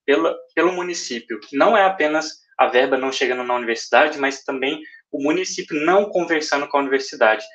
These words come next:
Eu sinto muitas vezes que a universidade, ela é a universidade federal, é, em Ouro Preto,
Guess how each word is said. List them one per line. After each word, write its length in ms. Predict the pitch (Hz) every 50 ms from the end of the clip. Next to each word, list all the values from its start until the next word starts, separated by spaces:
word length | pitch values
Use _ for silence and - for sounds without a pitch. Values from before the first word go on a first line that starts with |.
| - - _
Eu 140 | 139 143 139
sinto 280 | - 196 196 190 185
muitas 360 | 175 180 208 202 - 170 135 123
vezes 320 | 139 160 175 165 139 -
que 100 | - 147
a 40 | 143
universidade, 600 | 143 139 139 143 139 - - 135 139 143 139 139
ela 140 | 131 131 135
é 20 |
a 40 | 135
universidade 560 | 135 131 127 127 - - - 143 165 - -
federal, 460 | - 151 120 123 123 131 143 165 170 - - - _ _ _ _ _ -
é, 220 | 139 143 143 - - -
em 180 | - 208 226 226
Ouro 240 | 220 190 190 185 -
Preto, 320 | - 120 113 113 - -